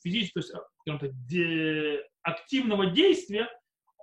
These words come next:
ли-, по второму подходу Рава, Раба Аарона Соловейчика, он нужен для расширения и определения земли Израиля тех мест, которые изначально не были обещаны праотцам.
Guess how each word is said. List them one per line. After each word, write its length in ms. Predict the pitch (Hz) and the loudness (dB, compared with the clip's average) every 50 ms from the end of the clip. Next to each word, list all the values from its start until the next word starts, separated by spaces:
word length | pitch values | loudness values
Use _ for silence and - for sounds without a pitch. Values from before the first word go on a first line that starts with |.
| _ | _
ли-, 280 | - 175 185 202 196 - | 2 6 6 6 4 4
по 120 | - 196 | 2 2
второму 360 | 190 - 220 220 220 220 202 - | 2 2 2 4 4 4 4 4
подходу 300 | 175 175 - 185 175 165 | 2 0 0 0 2 4
Рава, 400 | 165 165 170 170 160 151 151 151 | 4 4 6 6 4 4 4 2
Раба 240 | 160 160 156 175 | 0 0 0 0
Аарона 200 | 170 175 180 185 | 0 0 0 -2
Соловейчика, 680 | 175 - 202 214 262 302 320 311 - 240 196 - 208 - - | -2 -2 -2 0 2 2 2 2 0 -6 -8 -8 -10 -6 -2
он 240 | 208 208 208 202 - - | -2 0 0 -2 -4 -2
нужен 600 | 196 196 214 262 320 339 302 - 254 233 202 165 143 | 0 0 2 2 2 0 0 0 0 -2 -2 -2 -2
для 540 | 147 170 185 202 226 254 277 269 269 - - - | -2 2 4 4 6 8 8 6 6 2 -2 -6
расширения 1500 | 190 190 196 175 165 196 202 196 - - - - 185 185 180 180 190 208 240 262 277 285 285 269 247 233 226 240 254 247 - _ _ _ _ - | -8 -6 -4 0 2 2 2 2 0 -4 -2 2 2 2 4 4 4 4 4 4 2 0 -2 -4 -2 -2 -2 -2 -2 -6 -10 _ _ _ _ 0
и 60 | 170 | 2
определения 580 | 170 170 - 165 156 147 180 208 226 226 208 | 2 2 2 -2 -2 2 2 2 4 4 0
земли 280 | 175 156 190 180 180 180 | 0 0 0 2 2 0
Израиля 340 | 175 185 233 262 262 233 - - - | 0 0 0 2 2 2 0 0 -2
тех 220 | - 269 277 254 - - - - _ _ | 0 2 2 2 2 0 -8 -16 _ _
мест, 540 | - 170 202 262 359 370 370 - - - - | -2 0 0 2 2 2 2 2 2 -2 -4
которые 340 | - 214 - 240 233 240 190 | -4 -4 -2 -2 -2 -2 0
изначально 360 | 185 208 - 254 262 254 226 | -2 -2 0 0 0 2 2
не 320 | 208 202 202 214 226 233 | 2 2 2 2 2 2
были 240 | 208 180 196 190 180 | 2 4 4 4 4
обещаны 840 | - 156 156 147 135 156 151 139 - - - 135 135 135 139 143 - _ _ _ _ _ _ _ _ | 2 2 -2 0 2 0 0 0 -2 -8 -10 -10 -8 -8 -8 -10 -12 _ _ _ _ _ _ _ _
праотцам. 560 | - 147 143 135 - - - - 101 90 - | 0 2 2 2 2 0 -4 -8 -8 -10 -10